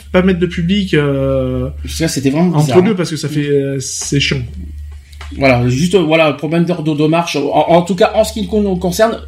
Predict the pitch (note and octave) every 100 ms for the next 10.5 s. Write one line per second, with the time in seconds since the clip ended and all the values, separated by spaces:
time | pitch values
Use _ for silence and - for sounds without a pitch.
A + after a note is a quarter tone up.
0 | - B2 B2+ B2+ C#3 C#3+ D#3 E3 C#3+ C3+
1 | - B2+ C3 C#3+ E3 D#3 C#3 C#3+ E3+ G3
2 | E3 E3 F3 G#3 G#3 F3+ G3+ F3+ F3 -
3 | G3 E3 C#3 A#2 - _ - C#3+ - F3
4 | - G3+ F#3 - - - C#3 D#3 D3+ G3+
5 | F3 F3 - A3+ G3+ F#3+ F3 E3+ F3+ A#3
6 | A3+ F3 D3+ C3+ B2+ A#2 A2 - - -
7 | - A#2 C3 C#3 D#3+ G#3+ G3+ F3 E3 E3+
8 | D#3 D3+ D3+ D#3 D3+ D3 A3+ G3 C#3+ D#3
9 | G#3 G3 G#3 F#3 D#3 E3+ C#3 C3+ B2+ B2+
10 | B2 B2 C3 A#2+